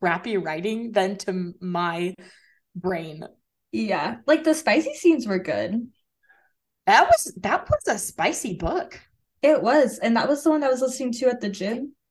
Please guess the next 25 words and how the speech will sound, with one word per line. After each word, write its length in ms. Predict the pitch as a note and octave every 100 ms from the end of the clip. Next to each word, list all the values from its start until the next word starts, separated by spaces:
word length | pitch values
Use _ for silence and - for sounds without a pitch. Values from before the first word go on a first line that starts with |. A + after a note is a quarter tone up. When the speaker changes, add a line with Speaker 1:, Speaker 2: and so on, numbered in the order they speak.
| -
Speaker 2:
And 100 | A3+
I 40 |
was 100 | A3
like, 160 | A3 -
"Whoa. 100 | F4+
Speaker 1:
Oh. 300 | G#4+ A#3 E3 _ _ _ - -
Oh. 180 | - -
Speaker 2:
Oh." 220 | F4+ - _ _ _ B3
Speaker 1:
Mm, 540 | A#3+ G#3 F3 D#3 D3+
nope. 300 | E3+ G3 - _ _ _ _ _ _ -
Speaker 2:
All 60 | C#4+
right. 260 | F#4+ - G3+
So 320 | A#3 G#3 G3+
those 540 | G#3 F#3 G3 A#3 D#4 F#4+
were 100 | F#4+
my 180 | G3+ F#3+
books 280 | F3+ -
this 200 | - E3+ F3
month. 260 | F3+ A#3
What 100 | A3+
about 200 | G#3+ G#3 A3+
you, 120 | B3
P? 300 | G3+ A3+ A3+ _ _ _ _ _ _ _ _ _ _ _ _ _ _ -
Speaker 1:
I 440 | D4 E4+ F#4 G#4+ G#4
read 600 | A#3+ A#3 A3 A3 G#3+ G#3+